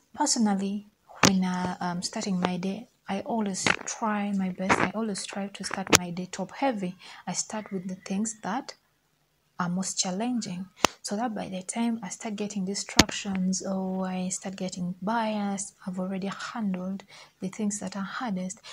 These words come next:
and the lighter activities or the lighter, the lighter things on my agenda,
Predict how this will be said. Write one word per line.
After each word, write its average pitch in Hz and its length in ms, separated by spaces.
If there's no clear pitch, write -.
and 185 180
the 185 80
lighter 220 680
activities 226 800
or 208 180
the 202 120
lighter, 196 640
the 190 120
lighter 202 280
things 214 300
on 190 120
my 196 280
agenda, 190 640